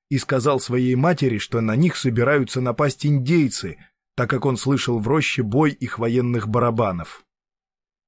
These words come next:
Почему мальчик радостно кричит? Почему юноша вздыхает? Они сами не могут объяснить этого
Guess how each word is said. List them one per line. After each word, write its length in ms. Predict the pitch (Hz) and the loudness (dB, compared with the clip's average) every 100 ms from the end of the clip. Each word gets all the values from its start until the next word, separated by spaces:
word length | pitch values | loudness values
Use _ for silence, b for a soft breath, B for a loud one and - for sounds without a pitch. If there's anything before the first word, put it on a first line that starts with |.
| _ _ _ _ _ _ _ _ _ _ _ _ _ | _ _ _ _ _ _ _ _ _ _ _ _ _
Почему 400 | - - 135 175 | -8 -2 2 4
мальчик 560 | 185 165 147 131 123 - | 4 4 2 0 -6 -4
радостно 500 | 120 117 107 - 104 | -2 -2 -4 -6 -6
кричит? 680 | - 98 - - 85 - - _ _ _ _ _ _ _ _ _ - | -6 -10 -8 -10 -10 -14 -20 _ _ _ _ _ _ _ _ _ -10
Почему 400 | 95 135 131 143 | -2 2 4 2
юноша 580 | 117 147 160 135 - | 2 2 2 0 -2
вздыхает? 920 | 113 95 85 95 - 113 101 76 - _ _ _ _ _ _ _ _ _ _ _ 175 | -4 -6 -8 -8 -2 -2 -2 -8 -18 _ _ _ _ _ _ _ _ _ _ _ 0
Они 220 | 175 160 | 2 2
сами 320 | - 180 156 | 2 0 2
не 160 | 127 120 | 0 0
могут 340 | 117 107 104 | 0 -2 -2
объяснить 580 | 98 90 101 - 107 - | -4 -4 -6 -2 -2 -2
этого 480 | 98 - 85 80 | -4 -4 -10 -10